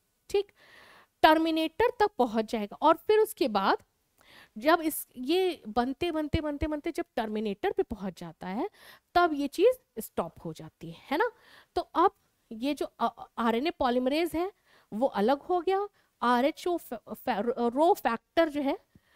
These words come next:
वो अलग हो गया। Actually इसको रो फैक्टर कहते हैं, रो फैक्टर,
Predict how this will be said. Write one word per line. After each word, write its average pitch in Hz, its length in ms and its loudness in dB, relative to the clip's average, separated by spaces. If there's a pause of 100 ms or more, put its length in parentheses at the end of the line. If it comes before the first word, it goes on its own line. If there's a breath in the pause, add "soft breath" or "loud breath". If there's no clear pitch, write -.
(400 soft breath)
वो 240 180 0
अलग 302 320 2
हो 339 160 0
गया। 339 160 0 (1400)
Actually 269 440 -8
इसको - 340 -10 (480)
रो 196 280 -4
फैक्टर - 420 -18
कहते - 400 -20
हैं, 175 100 -20 (2750)
रो 220 280 -2
फैक्टर, - 500 -20